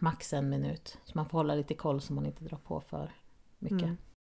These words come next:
Speaker 2: Något annat värmande vid höst är ju att man stickar och virkar. Och jag skulle ju önska att jag var bra på att sticka, men jag är helt värdelös där. Eh,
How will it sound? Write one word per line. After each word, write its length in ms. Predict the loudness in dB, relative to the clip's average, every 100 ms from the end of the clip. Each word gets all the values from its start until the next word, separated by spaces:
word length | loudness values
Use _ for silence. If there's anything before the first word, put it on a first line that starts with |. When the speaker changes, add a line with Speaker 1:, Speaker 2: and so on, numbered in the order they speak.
| _ _ _ _ -12 0
Speaker 2:
Något 120 | 4
annat 300 | 6 6 8
värmande 480 | 8 10 10 8 8
vid 120 | 8
höst 260 | 6 4
är 40 | 4
ju 140 | 6
att 200 | 4 2
man 360 | 2 2 2 0
stickar 720 | 0 -2 -2 -4 4 6 6
och 220 | 6 8
virkar. 500 | 8 8 4 4 6
Och 260 | 8 8 6 4 -2 -2
jag 160 | 4 4
skulle 200 | 6 8
ju 80 | 8
önska 460 | 8 8 6 4 2
att 140 | 2
jag 80 | 2
var 180 | 4 4
bra 240 | 2 0
på 140 | 0 -2
att 80 |
sticka, 440 | -2 -4 -6 -4 -2
men 140 | 0
jag 100 | 0
är 40 | 2
helt 240 | 0 0
värdelös 580 | 2 2 4 2 0 0
där. 200 | 0 0 -2 -14 -18 -18 -18 -20 -14 -6
Eh, 320 | -4 -2